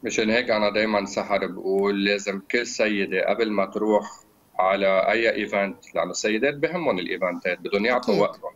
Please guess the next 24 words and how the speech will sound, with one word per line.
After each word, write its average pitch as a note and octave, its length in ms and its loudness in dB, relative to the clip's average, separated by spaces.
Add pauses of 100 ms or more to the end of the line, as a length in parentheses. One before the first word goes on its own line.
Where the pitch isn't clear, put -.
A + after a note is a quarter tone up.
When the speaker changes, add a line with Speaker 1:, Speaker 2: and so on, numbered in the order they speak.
(160)
Speaker 1:
في A#2 220 -4
إيفنتات A2+ 600 0
بيتحضروا G2+ 720 0
لها F2+ 100 2
قبل F#2 220 -2
بوقت، F#2 360 0 (140)
إذا F2+ 160 -2
كان G2+ 220 -2
عرس F#2+ 340 -2
قريب F#2+ 320 -2
لإلهم، G2 520 2 (540)
آه، F2+ 480 2 (140)
خيهم، G#2+ 500 0
أختهم، G#2 840 -2
آه، F2+ 460 2
أو F#2 80 0
حدا G#2+ 220 0
بيقربهم. F#2+ 500 -2 (560)
ما D3 140 4
فيها D3 260 0
شي، A2 240 -6
بس B2+ 280 -4
تتصوروا B2 720 0
بتيابكم، F#2+ 760 -2